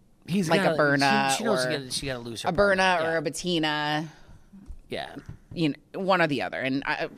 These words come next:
Speaker 2: Corey's a nice person, but I would rather have C T as a partner.
Speaker 1: Yes, and they get along, and it,
Speaker 2: Right,
Speaker 1: they
Speaker 2: yeah,
Speaker 1: see
Speaker 2: they're
Speaker 1: eye to eye, like,
Speaker 2: friends, yeah.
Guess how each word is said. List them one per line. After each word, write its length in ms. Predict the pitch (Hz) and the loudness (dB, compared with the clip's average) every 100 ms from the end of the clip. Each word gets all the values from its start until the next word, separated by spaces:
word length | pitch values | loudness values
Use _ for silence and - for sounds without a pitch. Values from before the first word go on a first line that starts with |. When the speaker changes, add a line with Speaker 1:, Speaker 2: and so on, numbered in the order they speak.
| - 165 - - - - | -16 -16 -18 -20 -20 -12
Speaker 2:
Corey's 260 | - 180 156 | -2 -2 0
a 40 | |
nice 200 | 143 135 | -4 -4
person, 340 | - 143 135 127 | -4 -4 -4 -4
but 100 | 120 | -4
I 80 | |
would 120 | 113 110 | -4 -6
rather 260 | 101 104 | -8 -8
have 160 | 107 92 | -10 -10
C 160 | 71 | -12
T 180 | - - | -12 -16
as 80 | - | -16
a 40 | - | -14
partner. 200 | - 240 | -8 -2
Speaker 1:
Yes, 460 | 294 127 - - - | 0 0 -2 -6 -4
and 160 | 190 208 | 0 4
they 60 | 226 | 4
get 180 | 202 254 | 4 2
along, 680 | 254 214 254 320 208 127 | 2 2 4 4 2 0
and 160 | 147 156 | -2 -2
it, 160 | 156 | -4
Speaker 2:
Right, 260 | 156 294 320 | 2 6 6
Speaker 1:
they 100 | 202 | 6
Speaker 2:
yeah, 140 | 427 339 | 6 6
Speaker 1:
see 60 | |
Speaker 2:
they're 100 | 269 | 6
Speaker 1:
eye 40 | 208 | 4
to 60 | 202 | 4
eye, 60 | 466 539 | 4 4
like, 20 | |
Speaker 2:
friends, 340 | 494 226 160 196 | 4 2 -2 -2
yeah. 420 | 294 339 170 135 | 2 4 4 2